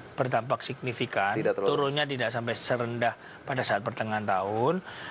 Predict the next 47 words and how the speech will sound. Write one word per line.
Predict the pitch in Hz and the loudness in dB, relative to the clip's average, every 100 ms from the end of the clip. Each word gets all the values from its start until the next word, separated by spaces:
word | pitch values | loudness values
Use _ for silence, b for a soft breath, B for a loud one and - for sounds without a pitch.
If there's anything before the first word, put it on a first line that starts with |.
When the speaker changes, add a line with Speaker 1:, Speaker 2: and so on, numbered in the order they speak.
| B | B
Speaker 1:
Namun | 143 139 202 208 | 2 4 2 2
sekarang | - 151 143 | 0 0 0
ini | 143 180 190 | 0 0 2
dia | 147 156 165 135 | 4 6 6 4
lagi | 139 135 | 0 0
coba, | 131 131 135 156 - - | -2 0 0 -2 -10 -6
eh, | 120 113 110 107 107 | -2 2 2 2 2
bertahan | 113 131 127 151 | 2 2 2 2
di | 139 | -2
level | 127 120 110 | -4 -4 -2
supportnya | 131 120 110 113 | -2 -2 -2 0
dia. | 117 113 - - | 2 0 -2 -10
Speaker 2:
Oh, | - 127 135 127 | 2 4 6 4
di | 127 | 2
berapa | 151 180 170 | 2 4 2
itu, | |
Pak | 143 208 | 4 2
William? | 175 156 | 2 2
Speaker 1:
<clears throat> | |
Ya, | 127 95 123 | 2 0 -2
level | 147 156 | 0 2
support | 170 190 175 | 2 0 0
yang | 156 | -2
terlihat | 147 143 165 | 0 2 2
ada | 139 139 | 2 0
di | 131 127 | 0 -2
tiga | 135 131 120 117 | -2 0 2 4
ribu | 120 120 - 135 | 2 0 0 0
sembilan | - 110 107 107 | 0 0 0 0
ratusan, | 120 - - - - | 0 0 0 -2 -4
tiga | 131 127 107 | -2 0 0
sembilan | 131 113 113 120 | 0 0 2 2
enam | 120 120 | 2 0
puluh | 139 117 | 0 0
tepatnya. | - - - - - - - | 0 -4 -4 -6 -10 -10 2
Speaker 2:
Oke. | 113 120 120 117 113 | 4 6 6 4 2
Speaker 1:
Kalau | 120 123 120 | 2 2 2
untuk | 117 | 0
level | 120 113 - 104 | 0 -2 -4 -8
support. | 104 - 80 - - | -4 -2 -2 -4 -6
Sekarang | - - 139 143 | 0 2 2 2
ini | 147 180 | 0 2
dia | 185 | 2
lagi | 175 143 135 | 2 0 -4
bertahan | 127 131 139 143 | -4 0 2 0
untuk, | 131 131 - | -4 -6 -4
eh, | 123 117 113 | -4 -2 -4